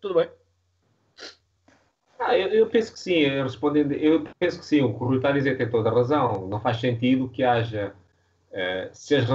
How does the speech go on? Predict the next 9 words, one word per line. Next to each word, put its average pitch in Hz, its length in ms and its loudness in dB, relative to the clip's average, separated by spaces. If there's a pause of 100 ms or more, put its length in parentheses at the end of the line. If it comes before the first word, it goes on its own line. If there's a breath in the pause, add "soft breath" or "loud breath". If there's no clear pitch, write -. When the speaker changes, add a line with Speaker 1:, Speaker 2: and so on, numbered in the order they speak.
(100)
Speaker 2:
razões 147 400 2
são, 131 360 -2
são 117 520 -2
apontadas, 117 640 0
têm 117 120 -2
a - 20 -4
ver 113 140 -4
com, 110 360 -4
com 95 480 -8